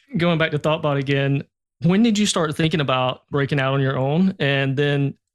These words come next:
was the thought to maybe start a side project first, and then when it gets big enough, I'll jump ship?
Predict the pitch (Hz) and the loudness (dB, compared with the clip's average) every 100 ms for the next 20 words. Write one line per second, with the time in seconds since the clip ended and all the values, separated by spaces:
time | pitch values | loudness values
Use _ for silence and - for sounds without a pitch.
0 | _ 147 143 139 131 143 139 135 - 147 | _ -2 0 -2 -4 -2 0 -2 -2 -2
1 | 147 156 - 151 139 147 147 135 - 139 | 0 -2 -2 -4 -2 -2 -2 -2 -2 -2
2 | 127 135 135 156 143 151 - 147 165 156 | -2 -2 -2 -2 -2 -4 -4 -2 0 0
3 | 143 143 143 143 127 131 147 147 160 156 | 2 2 0 -2 -4 -4 -2 -2 -2 -4
4 | 147 170 175 - 190 208 | -2 -2 -2 0 -2 -4